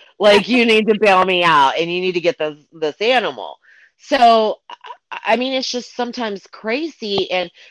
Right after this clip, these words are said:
trying not to panic the owners and stuff. I mean, it's, it's difficult. And did you think a year ago when you started this that being a true professional meant that you have to deal with these kind of situations? Talk to me a little bit more about that.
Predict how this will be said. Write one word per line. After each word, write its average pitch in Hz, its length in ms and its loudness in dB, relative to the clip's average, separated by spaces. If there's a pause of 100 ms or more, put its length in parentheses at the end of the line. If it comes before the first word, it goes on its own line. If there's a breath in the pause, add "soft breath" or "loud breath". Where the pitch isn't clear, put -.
(160 loud breath)
trying 349 260 -6
not 339 140 -6
to 240 80 -8
panic 208 460 -8
the 170 200 -12
owners 208 500 -6
and 156 160 -12
stuff. 147 440 -6
I 185 100 -8
mean, 185 260 -8
it's, - 180 -8 (480)
it's 277 200 -6
difficult. 277 440 -2
And 180 80 -4
did 180 180 -10
you 254 120 -4
think 302 340 -10
a 262 60 -6
year 240 360 -6
ago 180 260 -4
when 185 160 -6
you 185 140 -10
started 262 560 -6
this - 400 -8 (340 soft breath)
that 180 160 -6
being 247 260 -4
a 208 40 -2
true 220 240 -8
professional 214 580 -8
meant 175 240 -8
that - 160 -16
you 156 80 -16
have 160 240 -8
to 160 100 -20
deal 156 240 -10
with 320 140 -12
these 139 160 -12
kind 139 220 -8
of 123 80 -16
situations? 113 720 -14
Talk 220 200 -12
to 254 80 -20
me 285 80 -14
a 262 60 -10
little 220 140 -10
bit 208 140 -12
more 196 120 -10
about 185 220 -10
that. 247 300 -10